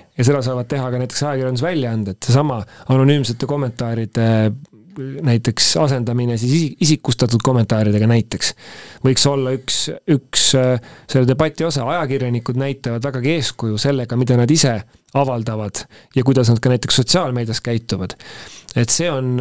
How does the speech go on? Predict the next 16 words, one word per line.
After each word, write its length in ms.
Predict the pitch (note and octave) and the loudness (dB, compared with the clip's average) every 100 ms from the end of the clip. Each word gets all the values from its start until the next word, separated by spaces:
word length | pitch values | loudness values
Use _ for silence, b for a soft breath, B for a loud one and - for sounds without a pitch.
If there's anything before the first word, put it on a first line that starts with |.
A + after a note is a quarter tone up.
| A#2+ | -2
see 140 | A#2 D#3+ | -2 0
on 80 | D3+ | 0
üks 160 | D3+ | 0
asi, 220 | D3+ C#3+ C3 | -2 0 -2
et 160 | A#2 | -2
noh, 100 | B2+ | -4
mida 200 | A#2 C3+ | -2 -2
me 100 | B2+ | -4
paiskame 460 | B2+ D#3 D3+ - B2 | -4 -4 -4 -4 -4
sotsiaalmeediasse, 840 | A#2+ B2+ F#3 F#3 D3 C#3+ C3+ A#2+ C3+ | -4 -2 -2 0 -2 -2 -2 -2 -2
mida 160 | C3+ | -2
me 80 | B2+ | -2
paiskame 400 | C3 C3 - C3 | -4 -4 -4 -4
ajakirjandusse, 800 | E3 C#3+ C3+ C3 B2 A#2+ - A#2+ - B - | -4 -4 -2 -2 -2 -2 -2 -4 -8 B -2
see 100 | A#2 | 2
kõik 420 | D3 C3 - - | 2 2 -6 -16